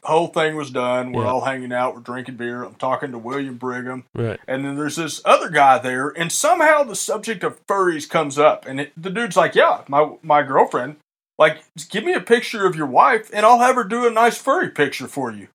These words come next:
Speaker 1: I'm like, That's that's a little bit too much of an offer.
Speaker 2: Yeah.
Speaker 1: I'm gonna pass on this.
Speaker 2: Right.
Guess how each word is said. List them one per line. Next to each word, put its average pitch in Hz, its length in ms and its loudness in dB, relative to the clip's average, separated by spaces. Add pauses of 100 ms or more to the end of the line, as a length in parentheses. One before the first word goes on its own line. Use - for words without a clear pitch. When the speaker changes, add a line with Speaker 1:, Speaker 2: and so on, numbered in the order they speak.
(580)
Speaker 1:
I'm 120 100 -14
like, 113 220 -8 (1600)
That's - 400 -10 (640)
that's - 140 -16
a 107 40 -8
little 151 300 -4
bit 170 220 -4
too 190 140 -8
much 170 260 0
of 175 60 -4
an 151 80 -6
offer. 277 520 0
Speaker 2:
Yeah. 131 320 -4 (640)
Speaker 1:
I'm 131 100 -6
gonna 139 180 -4
pass 180 400 2
on 262 180 -4
this. 285 240 -4
Speaker 2:
Right. 131 280 -4